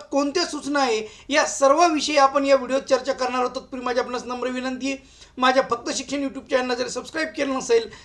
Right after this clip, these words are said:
तर सबस्क्राईब करा, नोटिफिकेशन on करा, म्हणजे माझे नवनवीन व्हिडिओ तुम्हाला सहज मिळत जातील. तर चला बघूया आपण की नेमकी परीक्षेचं वेळापत्रक, अ, फॉर्म भरण्याचा कालावधी आणि कोणत्या सूचना दिलेल्या आहे या संदर्भानं.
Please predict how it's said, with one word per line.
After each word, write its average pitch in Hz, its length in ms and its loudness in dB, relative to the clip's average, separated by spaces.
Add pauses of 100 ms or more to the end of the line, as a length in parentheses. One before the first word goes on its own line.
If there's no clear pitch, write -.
(120)
तर 269 60 -2
सबस्क्राईब 285 400 -2
करा, 277 160 2
नोटिफिकेशन 254 500 -2
on 262 200 2
करा, 262 140 0
म्हणजे 254 200 -2
माझे 247 240 -2
नवनवीन 240 300 -4
व्हिडिओ 254 220 -4
तुम्हाला 254 260 0
सहज 254 420 6
मिळत 240 180 -2
जातील. 196 360 -6 (300)
तर 247 80 4
चला 269 280 6
बघूया 254 460 2
आपण 240 340 2 (280)
की 277 400 -2
नेमकी 262 680 -4 (140)
परीक्षेचं 269 640 0
वेळापत्रक, 269 760 4 (540)
अ, 226 100 0 (180)
फॉर्म 262 200 6
भरण्याचा 269 420 4
कालावधी 254 760 6 (160)
आणि 262 160 0
कोणत्या 262 440 4
सूचना 254 360 -4
दिलेल्या 233 340 2
आहे 226 100 2
या 220 100 4
संदर्भानं. 208 560 -4